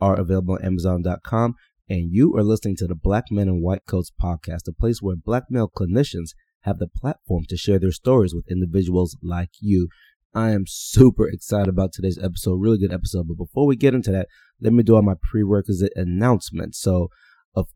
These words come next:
course, I invite you all to subscribe to this podcast. The more of you that subscribe, the higher the ratings we get. The higher ratings, the more we get our message out of trying to increase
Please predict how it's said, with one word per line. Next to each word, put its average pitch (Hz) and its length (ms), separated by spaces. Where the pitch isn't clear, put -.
course, 127 580
I 98 120
invite 98 280
you 95 140
all 95 80
to - 100
subscribe 92 440
to 85 60
this 85 140
podcast. - 540
The 90 80
more 104 240
of 110 80
you 113 80
that 90 100
subscribe, 143 720
the 87 80
higher 90 200
the 80 120
ratings 127 400
we 127 80
get. 135 180
The 87 120
higher 85 200
ratings, 117 380
the 95 80
more 95 120
we 92 120
get 95 180
our 85 80
message 92 560
out 110 280
of 92 120
trying 98 300
to - 120
increase 98 460